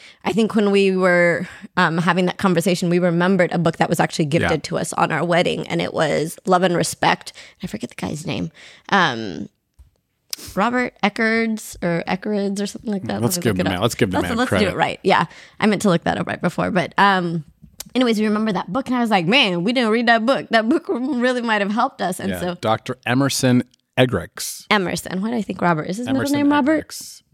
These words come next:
Speaker 1: Ain't got no
Speaker 2: No,
Speaker 1: Robert
Speaker 2: I
Speaker 1: in
Speaker 2: don't
Speaker 1: his
Speaker 2: know.
Speaker 1: name. Um, okay, Emerson Eckerids. Um, we'll put it in the show notes. But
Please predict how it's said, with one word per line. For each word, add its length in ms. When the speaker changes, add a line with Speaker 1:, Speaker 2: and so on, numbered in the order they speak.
Speaker 1:
Ain't 140
got 100
no 40
Speaker 2:
No, 40
Speaker 1:
Robert 260
Speaker 2:
I 60
Speaker 1:
in 60
Speaker 2:
don't 60
Speaker 1:
his 120
Speaker 2:
know. 80
Speaker 1:
name. 200
Um, 600
okay, 220
Emerson 520
Eckerids. 720
Um, 560
we'll 140
put 160
it 80
in 60
the 80
show 160
notes. 380
But 320